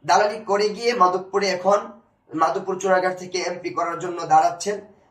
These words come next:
আমি সমস্ত ভাইদের কাছে, ভোটারদের কাছে বিশেষভাবে আবেদন করব যেন আমরা এই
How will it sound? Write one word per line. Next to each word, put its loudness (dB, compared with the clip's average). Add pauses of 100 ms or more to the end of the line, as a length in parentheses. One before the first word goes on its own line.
(120)
আমি -2 (600)
সমস্ত 2 (100)
ভাইদের 4
কাছে, 0 (420)
ভোটারদের 2
কাছে -6 (140)
বিশেষভাবে 2
আবেদন 2 (100)
করব 0 (460)
যেন 0 (600)
আমরা 4 (480)
এই 6